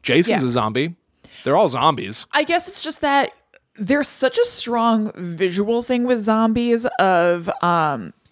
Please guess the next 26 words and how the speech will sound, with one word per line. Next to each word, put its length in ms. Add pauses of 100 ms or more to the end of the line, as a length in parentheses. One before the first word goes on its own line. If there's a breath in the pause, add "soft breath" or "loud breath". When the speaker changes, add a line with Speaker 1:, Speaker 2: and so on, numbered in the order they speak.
(120)
Speaker 2:
you 140
know, 220
like, 180
the 100
strips 360
of 120
cloth 440
around 380
them 400
or, 160
like, 220
a 80
dustiness 1080
and 240
dirtiness. 720 (300 loud breath)
These 180
are 100
just 280 (140)
straight 600
up 340 (600 soft breath)
just 380
decomposed 720
bodies, 400
basically. 460
They 120
don't, 220